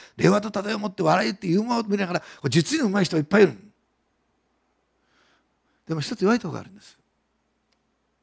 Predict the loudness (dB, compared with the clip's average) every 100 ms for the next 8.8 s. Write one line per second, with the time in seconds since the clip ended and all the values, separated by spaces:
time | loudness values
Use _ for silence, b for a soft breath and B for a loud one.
0 | _ _ _ _ _ _ _ _ _ _
1 | _ _ _ -6 -6 -2 -2 0 -2 -2
2 | -6 -8 -12 -12 -14 -20 _ _ _ _
3 | _ _ _ _ _ _ _ _ _ _
4 | _ _ _ _ _ _ _ _ _ _
5 | _ _ _ _ _ _ -10 -8 -6 -8
6 | -14 _ _ _ _ _ _ _ _ _
7 | _ _ _ _ _ _ _ 0 2 2
8 | 2 2 2 -2 -6 -10 -16 -20